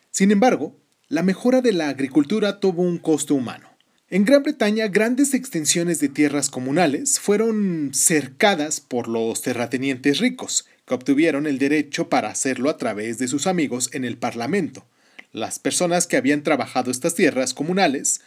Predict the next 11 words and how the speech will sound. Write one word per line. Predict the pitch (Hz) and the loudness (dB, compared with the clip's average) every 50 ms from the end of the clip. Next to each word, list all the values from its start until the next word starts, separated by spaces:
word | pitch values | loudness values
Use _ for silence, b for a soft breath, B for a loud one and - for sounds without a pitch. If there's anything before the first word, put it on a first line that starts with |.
| b b b b b | b b b b b
fueron | b - 311 269 254 254 247 240 240 226 214 202 175 - | b 2 2 4 4 4 2 2 -2 -4 -4 -6 -6 -6
expulsadas, | - 151 147 - - - - 165 151 - - 190 151 113 98 - - - - _ _ | -6 -6 -2 -2 -2 0 2 0 2 2 2 2 2 0 0 -6 -6 -6 -6 _ _
provocando | - 226 208 196 220 208 - 226 202 180 214 | 2 4 4 4 4 2 2 -2 0 2 0
sufrimientos | 214 - 220 180 196 175 147 139 131 127 - 160 - | 0 0 0 -2 0 0 0 0 -2 -2 -2 -2 2
terribles | - 160 151 147 131 117 123 147 165 160 - | 2 2 2 2 0 0 0 0 0 -2 -2
en | - 156 131 120 | -4 -6 -8 -4
regiones | 117 123 120 - 143 131 127 135 135 | -6 -6 -2 0 0 0 0 -2 -4
como | - - 147 131 120 110 | -2 -2 -2 -2 -2 -4
las | 104 107 101 - - - | -4 -4 -4 -4 0 2
Highlands | 151 160 151 131 123 135 143 131 - | 4 4 4 2 0 -2 -2 -2 -2
escocesas, | 107 - - - 139 139 - 196 180 143 - - 156 170 - - | -2 -2 -6 -4 -2 0 2 2 2 2 0 -2 -2 0 0 -2